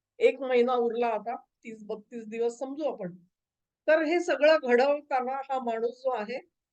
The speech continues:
त्याची खरोखरच बौद्धिक क्षमता राहिलेली आहे का हे निर्णय घेण्याची, हा प्रश्न विचारला जातोय. आणि जर का बायडेन हे निर्णय घेत नसतील तर हे निर्णय कोण घेतंय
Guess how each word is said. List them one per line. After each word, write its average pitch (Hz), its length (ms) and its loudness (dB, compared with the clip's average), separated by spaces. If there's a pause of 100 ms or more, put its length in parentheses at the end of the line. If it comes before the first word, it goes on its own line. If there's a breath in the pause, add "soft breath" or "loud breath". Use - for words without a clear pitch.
(160)
त्याची 214 340 -2
खरोखरच 294 1040 2 (100)
बौद्धिक 226 720 0
क्षमता 269 600 -2
राहिलेली 226 400 2
आहे 226 280 0
का 233 320 -2 (380)
हे 233 60 6
निर्णय 226 420 2
घेण्याची, 208 600 -6 (300)
हा 233 60 -4
प्रश्न 233 460 -4
विचारला 240 560 -2
जातोय. 190 480 -4
आणि 202 160 -4
जर 220 360 -2
का 285 100 0
बायडेन 220 500 -2
हे 294 100 -4
निर्णय 254 360 0
घेत 226 280 0
नसतील 226 480 -8 (360)
तर 320 120 6
हे 359 120 4
निर्णय 349 340 4 (120)
कोण 349 240 4
घेतंय 262 380 2